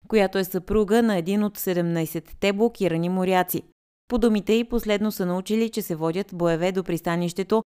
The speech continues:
и по плавателния съд имало поражения от шрапнели. Отделно от това свършвали и провизиите им. Моряците са отказали предложената им преди дни евакуация по суша,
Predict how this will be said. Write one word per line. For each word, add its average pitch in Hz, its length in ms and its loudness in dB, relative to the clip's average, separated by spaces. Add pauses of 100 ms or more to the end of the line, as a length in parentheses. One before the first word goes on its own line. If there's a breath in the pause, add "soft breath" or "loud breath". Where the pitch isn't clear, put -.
и 254 120 2
по 254 180 2
плавателния 202 680 2
съд - 320 -6
имало 214 380 2
поражения 180 680 2
от 165 120 -6
шрапнели. 160 640 -2 (440)
Отделно 185 480 2
от 175 120 -6
това 185 260 2
свършвали 202 640 -2
и 202 80 -2
провизиите 180 640 -2
им. 156 200 -2 (300)
Моряците 220 560 2
са 233 140 0
отказали 226 480 2
предложената 185 760 -2
им 175 140 -2
преди 175 320 -4
дни 196 300 -2
евакуация 175 640 0
по 175 140 -8
суша, 202 400 -2